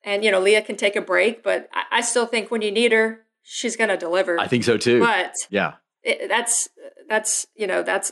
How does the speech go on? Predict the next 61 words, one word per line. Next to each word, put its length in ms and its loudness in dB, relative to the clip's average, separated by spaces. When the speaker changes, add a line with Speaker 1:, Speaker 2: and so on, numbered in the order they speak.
Speaker 1:
that's 220 -2
a 60 -6
wrap. 240 0
But 80 -16
the 40 -6
way 140 4
that 100 0
they 120 4
defend, 420 0
like 160 -2
I 40 0
said, 260 0
they 100 2
have 220 2
an 80 0
identity. 480 0
They 160 4
Speaker 2:
They 80 2
Speaker 1:
defend, 480 2
Speaker 2:
do. 40 -8
Speaker 1:
they 140 4
rebound. 460 2
They 140 4
will 80 4
get 480 -2
at 100 -4
least 280 0
fifteen 320 2
to 60 4
twenty 260 2
offensive 400 -2
rebounds. 460 -2
They 240 -4
shoot 460 -4
fifty 200 -4
percent 400 -6
once 220 -6
they 100 -6
put 200 -4
it 80 -8
back. 320 -2
And 280 -6
they're 360 0
number 260 0
one 180 2
in 80 -2
the 60 0
nation 340 -2
in 60 -6
defending 440 -6
in, 100 -12
like, 160 -6
three 240 -2
or 40 0
four 200 -8
categories. 580 -12
They, 200 2
they 120 0
kinda 200 0
remind 320 0
me 240 -4